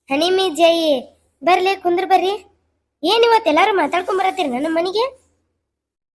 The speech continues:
ಹ್ಞೂ, ನಮ್ಮ ಅದಕ್ಕ ಟಿ ವಿ ತನ್ನಿ ಅಂತಲ್ ಮತ್ ನೀ. ಅದಕ್ ನಾವು ಟಿ ವಿ ನೋಡಾಕ್ ಬಂದ್ವಾ. ಹೌದಾ? ಹ್ಮ್. ಆತ್. ಹ,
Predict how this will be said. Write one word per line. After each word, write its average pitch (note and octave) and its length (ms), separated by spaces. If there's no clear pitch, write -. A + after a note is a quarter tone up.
ಹ್ಞೂ, E4 80
ನಮ್ಮ F4+ 160
ಅದಕ್ಕ F4 220
ಟಿ F4 140
ವಿ G4 80
ತನ್ನಿ G4 180
ಅಂತಲ್ F#4 200
ಮತ್ F#4 180
ನೀ. E4 160
ಅದಕ್ D4+ 180
ನಾವು C#4+ 180
ಟಿ D4+ 100
ವಿ C#4 60
ನೋಡಾಕ್ C#4+ 220
ಬಂದ್ವಾ. D4 260
ಹೌದಾ? D4 580
ಹ್ಮ್. D4+ 260
ಆತ್. D#4 240
ಹ, - 60